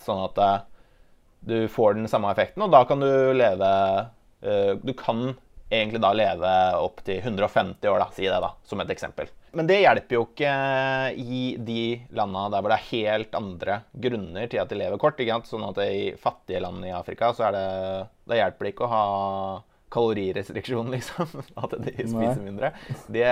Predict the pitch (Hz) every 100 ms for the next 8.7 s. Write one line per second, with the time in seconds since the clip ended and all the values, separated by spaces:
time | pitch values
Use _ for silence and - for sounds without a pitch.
0 | 120 113 113 107 101 101 120 104 95 92
1 | 90 92 104 98 101 107 110 117 101 110
2 | 101 - 110 92 95 107 123 98 110 175
3 | - _ - - _ - 160 - 165 117
4 | - 135 135 127 139 151 135 113 104 113
5 | 113 107 - - - - - - - -
6 | 110 104 98 98 98 - - 104 - -
7 | 120 117 107 107 104 98 92 139 202 104
8 | 101 - - 104 104 101